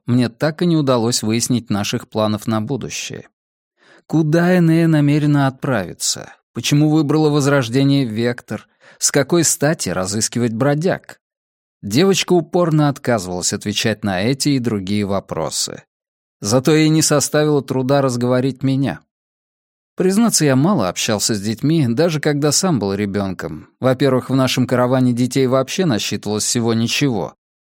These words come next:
А во-вторых, юного Рауля куда больше занимала бабушка с её историями.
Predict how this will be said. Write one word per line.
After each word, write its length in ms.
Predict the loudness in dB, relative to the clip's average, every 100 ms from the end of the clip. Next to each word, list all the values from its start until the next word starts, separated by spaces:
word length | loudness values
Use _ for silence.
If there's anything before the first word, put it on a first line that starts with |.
| _
А 120 | 0
во-вторых, 640 | 0 2 0 0 -2 -4 -4
юного 440 | 0 2 2 2
Рауля 400 | 2 2 2 0
куда 360 | -2 -2 0 0
больше 380 | 2 0 0 0
занимала 500 | 2 2 2 2 0
бабушка 580 | 2 2 2 -2 -4 -6
с 120 | -4
её 220 | -2 -2
историями. 680 | -4 -6 -8 -8 -12 -16